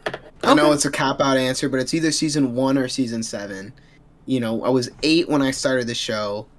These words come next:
Speaker 1: I was eighteen when the show ended, or twenty. Twenty. It was like a sending off, you know, of, like, this is it, you know? Like, like, you're an adult now.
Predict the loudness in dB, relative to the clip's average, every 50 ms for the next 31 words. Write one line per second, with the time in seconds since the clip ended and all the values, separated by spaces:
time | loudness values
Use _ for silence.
0 | -10 -10 -8 -8 -10 -14 -6 -2 -2 -2 -2 -2 -2 -2 -2 -2 -2 -4 -4 -4
1 | -6 -6 -6 -6 -6 -6 -8 -8 -8 -8 -8 -10 -8 -8 -8 -10 -10 -10 -12 -10
2 | -8 -6 -6 -6 -8 -10 -12 -14 -6 -2 0 0 0 0 -4 -8 -10 -16 -20 -20
3 | -20 -20 -10 -4 -2 -2 0 2 0 0 2 0 2 4 4 4 4 2 0 -2
4 | -2 -2 -4 -6 -8 -14 -16 -12 -8 -6 -4 -2 -2 -4 -4 -6 -8 -10 -8 -6
5 | -6 -6 -4 -4 -4 -2 -2 -4 -6 -10 -18 -20 -20 _ -20 _ -20 _ -20 -20
6 | _ _ -20 -10 -8 -6 -4 -4 -4 -2 0 2 2 2 2 0 -2 -6 -10 -10
7 | -8 -6 -6 -6 -8 -10 -10 -8 -6 -6 -6 -4 -6 -6 -6 -4 -4 -4 -2 -2
8 | 0 2 4 4 4 4 4 2 2 2 2 0 -2 -4